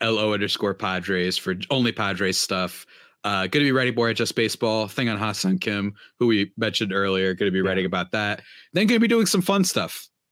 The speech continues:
Speaker 1: uh, that I will reveal later for Just Baseball in terms of articles. And then, uh, if you're a movie fan and you've made it this far into the podcast, uh,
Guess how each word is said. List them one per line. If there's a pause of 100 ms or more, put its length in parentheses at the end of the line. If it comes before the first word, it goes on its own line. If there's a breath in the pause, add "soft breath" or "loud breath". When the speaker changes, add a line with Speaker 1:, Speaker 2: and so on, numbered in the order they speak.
(200)
Speaker 1:
uh, (180)
that
I
will
reveal
later
for
Just
Baseball
in
terms
of
articles. (380 loud breath)
And
then,
uh, (260)
if
you're
a
movie
fan (140)
and
you've
made
it
this
far
into
the
podcast,
uh,